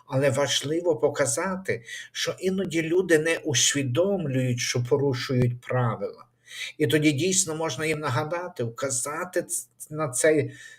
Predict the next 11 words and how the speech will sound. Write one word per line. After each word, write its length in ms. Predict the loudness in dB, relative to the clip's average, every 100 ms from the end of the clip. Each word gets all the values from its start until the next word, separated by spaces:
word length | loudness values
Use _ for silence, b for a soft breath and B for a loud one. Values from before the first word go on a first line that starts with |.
| B -6
без 260 | -2 -2
якоїсь 400 | -2 -2 0 0 0
агресії, 800 | 0 4 4 4 2 -2 -2 -2
злості, 680 | -2 -2 -2 -2 0 4
роздратування, 960 | 6 4 4 2 2 -4 -8 -8 -10 -10 B B B
а 120 | -10
просто 480 | -8 -4 -2 -2 -2
попросити. 1000 | -4 -4 -4 -2 -2 -2 -4 -8 -20 -20 _ b b _
Так 360 | -2 -2 -2 -4
не 120 | 0
завжди 600 | 0 0 -2 -2 -6 -6